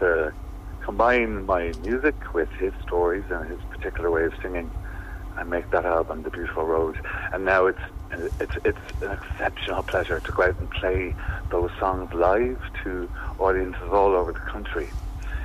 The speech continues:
Um, so I, th-, I think, I think we're getting a lovely reaction from audiences in that they really appreciate hearing, um, the, the, the full, the, the width, the breadth of, of Ronan's, um, storytelling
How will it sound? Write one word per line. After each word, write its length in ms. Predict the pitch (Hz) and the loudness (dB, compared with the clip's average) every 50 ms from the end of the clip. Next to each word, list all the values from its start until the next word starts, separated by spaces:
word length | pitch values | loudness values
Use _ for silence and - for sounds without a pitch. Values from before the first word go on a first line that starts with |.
| - - - - - - | -6 -8 -8 -8 -8 -6
Um, 420 | - 78 78 80 76 78 80 - - - - - | -6 -6 -4 -4 -6 -6 -6 -8 -8 -8 -4 0
so 260 | 92 87 90 85 - 85 | 2 2 2 0 0 -2
I, 100 | 87 101 | -2 -2
th-, 200 | - - - - | -2 -4 -4 -2
I 120 | - 107 117 | -2 -2 0
think, 240 | - - 151 - - - - - - | 0 -2 0 0 2 0 0 2 2
I 80 | 110 | 0
think 200 | 117 - - - | 0 0 0 4
we're 100 | - 151 | 4 4
getting 200 | 139 147 139 143 | 6 6 4 6
a 60 | 135 127 | 6 6
lovely 240 | 123 131 120 123 | 6 6 6 6
reaction 560 | 113 104 101 107 104 110 - - - - 107 98 | 6 8 8 6 6 4 2 -4 -4 -4 -4 -2
from 160 | - 101 95 | -2 2 4
audiences 580 | 95 95 95 90 92 92 87 85 - 98 85 - - - | 6 6 6 4 2 0 -2 0 -2 -2 -2 -2 -4 -8
in 100 | 95 92 | -4 0
that 180 | 95 95 90 - - - - - - - - - - | 2 2 2 2 -4 -10 -10 -10 -10 -10 -10 -6 -4
they 60 | 104 | -2
really 340 | 110 120 131 131 127 123 117 | 2 4 4 4 4 4 4
appreciate 580 | 107 - - 123 110 101 - - 101 90 90 - | 4 4 2 0 -2 0 0 0 2 2 2 0
hearing, 480 | - - 110 104 104 101 92 87 87 - - - - - - - - - - - - | -2 2 4 4 4 4 2 0 -4 -8 -10 -12 -12 -12 -10 -10 -10 -10 -10 -8 -4
um, 380 | 90 87 90 85 82 82 85 - - - - - - | -2 -2 -2 -2 -4 -8 -10 -10 -10 -12 -12 -12 -2
the, 140 | - 92 90 - - - | 0 0 0 0 -4 -6
the, 60 | 92 | -4
the 140 | - - 87 | -2 -2 -4
full, 460 | - - 110 107 107 104 98 95 98 - - | -2 4 6 8 8 8 6 6 2 0 2
the, 160 | 98 95 92 - - | 2 2 2 2 -2
the 80 | 95 | -4
width, 240 | 87 87 110 104 - - - | -2 0 -2 -2 -2 -4 -4
the 60 | - - | -4 -4
breadth 400 | - - 110 104 - - - - - - | 2 2 2 2 2 -4 -8 -10 -4 0
of, 160 | 92 90 - - - - - - - - - - - | 0 0 0 -4 -12 -14 -14 -14 -12 -12 -10 -10 -10
of 80 | 87 | -2
Ronan's, 580 | 92 98 98 98 101 95 87 87 85 82 82 - - 90 82 | 2 2 2 4 2 0 -2 -2 -4 -4 -8 -8 -8 -6 -4
um, 160 | 87 87 85 - - | -4 -6 -6 -6 -2
storytelling 680 | - 110 113 113 110 101 - - 95 85 82 78 - | 2 4 4 4 4 2 0 0 0 0 0 -4 -8